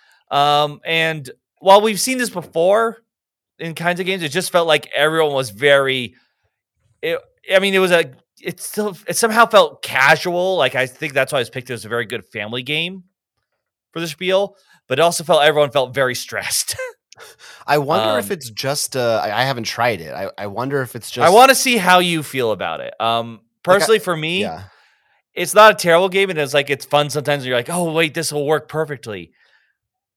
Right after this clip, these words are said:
Speaker 1: But I definitely could see it as a game I'd kick off my shelf.
Speaker 2: But I, I'm wondering if,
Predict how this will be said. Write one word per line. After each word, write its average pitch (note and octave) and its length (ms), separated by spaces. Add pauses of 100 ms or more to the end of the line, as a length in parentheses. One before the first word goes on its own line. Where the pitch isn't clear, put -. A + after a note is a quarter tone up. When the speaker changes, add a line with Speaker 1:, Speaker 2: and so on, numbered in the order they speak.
(1120)
Speaker 1:
But F3 200
I D#3+ 120
definitely F#3 400
could E3 160
see E3+ 220
it D#3 60
as D3 120
a C#3+ 60
game C#3 180
I'd A#2+ 140
kick C3 160
off G#2 160
my F#2+ 100
shelf. - 320 (380)
Speaker 2:
But C#3+ 80
I, C#3+ 240
I'm D#3+ 80
wondering F#3 420
if, D3 240